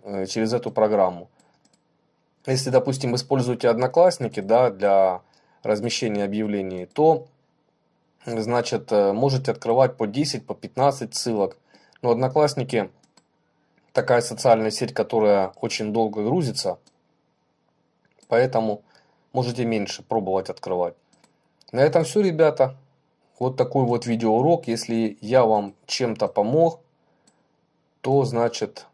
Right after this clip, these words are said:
ставьте свои, ставьте свою оценку данному видео.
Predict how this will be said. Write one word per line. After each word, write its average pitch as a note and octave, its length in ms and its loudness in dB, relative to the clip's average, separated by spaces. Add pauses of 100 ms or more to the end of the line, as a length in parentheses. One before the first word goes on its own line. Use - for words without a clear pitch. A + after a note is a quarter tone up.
(260)
ставьте G2+ 720 0 (680)
свои, B2 440 0
ставьте C3 420 2
свою A2 300 0
оценку G#2+ 420 -4
данному G2 460 -2
видео. D3+ 400 -2